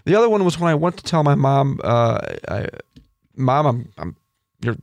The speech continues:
oldest son's moving away. We're going to Bible college." And, you know, her question was the same as everyone else's, "Where's that at?" She no, no sooner got that out of her mouth, and in the dining room, my young son said, "Here it is, Graham." And on her calendar, uh, was a picture of the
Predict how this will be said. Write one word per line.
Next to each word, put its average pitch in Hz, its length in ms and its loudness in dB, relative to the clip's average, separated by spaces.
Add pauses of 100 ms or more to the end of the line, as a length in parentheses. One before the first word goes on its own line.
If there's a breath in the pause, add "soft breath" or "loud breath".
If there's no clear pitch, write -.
oldest 135 360 0
son's 147 240 2
moving 151 260 2
away. 151 360 0
We're 107 100 -2
going 131 240 0
to 135 60 -2
Bible 127 340 0
college." 113 460 -4
And, 123 180 -6
you 120 80 -6
know, 110 100 -6 (280)
her 127 120 -6
question 131 420 -2
was 120 80 -4
the 123 100 -6
same 127 200 -2
as 120 80 0
everyone 123 280 0
else's, 135 320 -2
"Where's 135 360 0
that 156 220 0
at?" 104 260 -4 (680 soft breath)
She 196 120 -2
no, 185 360 2
no 170 160 2
sooner 175 280 2
got 156 200 0
that 151 80 2
out 143 140 4
of 127 60 0
her 123 100 0
mouth, 151 540 0 (260 soft breath)
and 135 200 0
in 160 160 0
the 139 60 2
dining 160 380 0
room, 131 280 2
my 127 300 0 (160)
young 143 320 0
son 170 340 0
said, 139 160 2
"Here 208 180 2
it 180 60 2
is, 139 180 0
Graham." 135 320 0
And 156 80 0
on 151 140 2
her 156 400 0 (120)
calendar, 147 720 -2 (520 soft breath)
uh, 135 220 2
was 139 140 2
a 143 60 0
picture 151 460 -2
of 139 240 -2
the 127 220 -2